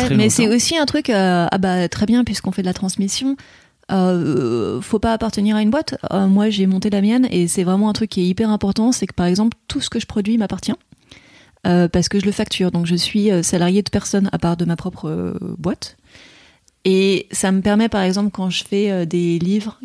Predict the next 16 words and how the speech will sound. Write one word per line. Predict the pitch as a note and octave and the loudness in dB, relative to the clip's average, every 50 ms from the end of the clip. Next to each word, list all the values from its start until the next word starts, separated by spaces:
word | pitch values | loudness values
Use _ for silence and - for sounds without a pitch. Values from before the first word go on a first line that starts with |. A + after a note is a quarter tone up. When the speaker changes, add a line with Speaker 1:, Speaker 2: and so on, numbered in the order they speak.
| - | -20
Speaker 2:
qui | - - - F3+ | -18 -14 -12 -12
compilent | F3 - F#3 F#3 G3+ G#3 F#3+ | -10 -8 -8 -6 -6 -4 -4
mes | F3+ | -4
chroniques | F3+ - G3 F#3 F#3+ G3 - | -6 -6 -6 -6 -6 -4 -4
au | F3 | -4
Monde, | F3+ G3 B3 B3+ B3+ - _ - - - - _ _ - | -2 -2 -2 -4 -6 -8 _ -20 -20 -20 -20 _ _ -4
de | - F3 | 0 2
récupérer | F3 F3 F3 F3 - - - F3 E3+ F#3 G3 A3 A#3+ A#3+ - - - - | 2 2 2 0 -2 -2 -2 0 2 4 4 4 2 0 -2 -6 -12 -8
cent | - - - G3+ F#3+ | -6 -4 -2 -2 -4
pour | F#3 F#3+ - | -4 -4 -4
cent, | - G#3 A3 A3+ A3+ - _ _ _ _ _ - - | -4 -2 -2 -4 -6 -10 _ _ _ _ _ -6 -4
euh, | E3+ D#3+ D#3 D#3 A#2 - - B2+ - B2 A2 - D#3 E3+ | -2 -2 -2 -2 -2 -2 -2 0 0 0 0 0 0 -2
Speaker 1:
Ok. | E3 | -2
Speaker 2:
des, | D3+ E3+ E3 D#3+ D#3+ | 0 2 2 2 2
des | E3+ E3+ | 2 2
droits, | E3+ E3+ F#3+ C4 - | 2 2 0 0 -2